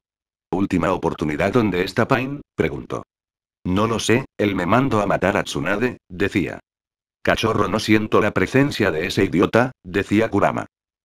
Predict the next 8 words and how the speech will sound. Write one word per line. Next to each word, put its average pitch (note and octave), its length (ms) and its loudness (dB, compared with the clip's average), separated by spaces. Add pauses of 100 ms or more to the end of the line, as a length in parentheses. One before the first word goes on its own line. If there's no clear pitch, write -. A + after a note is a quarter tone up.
(140)
"En F2+ 140 0
eso A2+ 280 -2
tienes G2+ 320 0
razón, G#2 440 -2 (120)
ni F#2+ 160 -2
yo A2+ 200 2
puedo A2 300 2
percibirlo, A2 720 -2